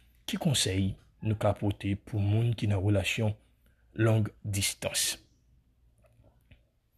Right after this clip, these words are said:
E mwen menm,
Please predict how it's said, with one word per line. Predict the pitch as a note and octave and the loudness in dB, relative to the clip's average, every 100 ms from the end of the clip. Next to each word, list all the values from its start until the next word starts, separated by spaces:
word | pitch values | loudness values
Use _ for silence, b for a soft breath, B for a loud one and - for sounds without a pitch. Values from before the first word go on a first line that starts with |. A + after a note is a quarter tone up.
| _ _ _ - _ _ _ _ _ _ _ _ _ _ _ _ _ | _ _ _ -20 _ _ _ _ _ _ _ _ _ _ _ _ _
E | D#3 | 8
mwen | D#3 F3 G3+ | 10 10 10
menm, | E3 F#3 A3+ G#3+ | 8 6 6 2